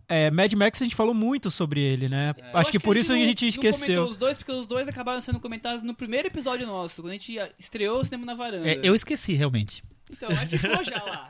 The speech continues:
Speaker 1: <laughs> Não,
Speaker 2: Quem
Speaker 1: Mad,
Speaker 2: quiser ouvir, vai no primeiro.
Speaker 1: Mad Max é o melhor exemplo de como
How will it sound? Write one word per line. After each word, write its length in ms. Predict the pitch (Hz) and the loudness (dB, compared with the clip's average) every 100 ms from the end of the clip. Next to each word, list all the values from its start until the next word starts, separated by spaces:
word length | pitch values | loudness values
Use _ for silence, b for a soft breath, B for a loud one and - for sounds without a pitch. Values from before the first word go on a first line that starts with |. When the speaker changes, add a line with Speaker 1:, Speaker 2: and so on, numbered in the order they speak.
| - | -14
Speaker 1:
<laughs> 40 | - | -2
Não, 160 | 240 | 2
Speaker 2:
Quem 80 | 170 | 6
Speaker 1:
Mad, 100 | 185 214 | 8 8
Speaker 2:
quiser 60 | |
ouvir, 100 | 202 294 | 6 4
vai 120 | 311 | -8
no 80 | 349 | -8
primeiro. 180 | - 170 | 2 6
Speaker 1:
Mad 160 | 226 | 8
Max 280 | 220 247 196 | 6 4 4
é 20 | |
o 40 | 262 | 2
melhor 420 | 269 233 240 294 | 2 6 6 8
exemplo 340 | 240 233 240 | 8 6 4
de 80 | 233 | 0
como 320 | - 233 285 | 4 4 2